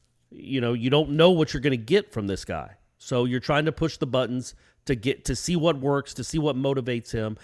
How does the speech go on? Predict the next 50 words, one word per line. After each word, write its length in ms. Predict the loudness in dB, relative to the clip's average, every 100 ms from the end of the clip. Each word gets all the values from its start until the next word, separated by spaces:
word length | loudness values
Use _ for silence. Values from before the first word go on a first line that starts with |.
| -10
Not 260 | 0 2 2
that 80 | 4
he 100 | 4
hasn't 300 | 4 4 2
been 120 | 2 4
mo-, 220 | 4 4
unmotivated. 720 | 4 4 4 4 0 -2 -2
I 80 | -2
don't 140 | 0
want 140 | 0 -2
it 100 | -2
to 100 | -6
point 400 | -10 -6 -4 -2
it 80 |
that 220 | 0 -2 -2
way, 240 | -6 -8 -14 -20 -8
but 240 | 0 0 0
just 300 | -2 -2 -2
to 100 | -4
see 260 | -2 0
what 260 | 2 0 2
buttons 320 | 0 0 -4
to 100 | -4
push 360 | 2 2 2 -4
to 120 | -6
get 180 | -4 -2
the 60 | -2
best 320 | -2 -2 0
out 140 | -2
of 100 | 0
him, 320 | 0 0 -2 -6 -20 _
because 280 | -2 2 2
he 100 | 2
probably 500 | 2 4 4 4 2
has 260 | 4 2 2
the 100 | 0
most 280 | 0 0 -2
talent 320 | -2 0 -2
of 60 | -2
anybody 380 | -2 -2 0
on 120 | -2 -2
your 100 | -6
team 440 | -4 -4 -4 -8 -10
and, 180 | -10 -6
or 240 | -4 -2
in 80 | -2
the 80 | -2
wide 220 | -4 -4
receiver 340 | -8 -10 -10 _ _ -12
group. 320 | -10 -12